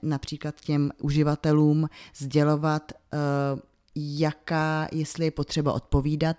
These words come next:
a případně jim navrhovat ty odpovědi. To znamená, že se budeme snažit jim zjednodušit, eh, tu komunikaci s tou státní správou.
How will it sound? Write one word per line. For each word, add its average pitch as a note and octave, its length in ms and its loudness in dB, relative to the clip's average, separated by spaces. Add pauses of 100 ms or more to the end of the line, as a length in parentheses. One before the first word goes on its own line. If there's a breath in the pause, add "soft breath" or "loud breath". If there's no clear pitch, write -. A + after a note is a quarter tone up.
a D#3+ 60 -4
případně D3 460 -2
jim D3 100 0
navrhovat C#3 460 -2
ty - 120 -4
odpovědi. A#2 580 2 (260 loud breath)
To C3 100 -10
znamená, C#3+ 360 0
že C3+ 80 -6
se - 120 -8
budeme C#3+ 280 0
snažit C#3 480 -2 (300 loud breath)
jim D3 200 4
zjednodušit, D3 960 4 (120)
eh, C#3 120 -2
tu C#3 120 -6
komunikaci C3 880 -2
s - 100 -14
tou C3 200 -6
státní A#2+ 360 -8
správou. B2 540 -6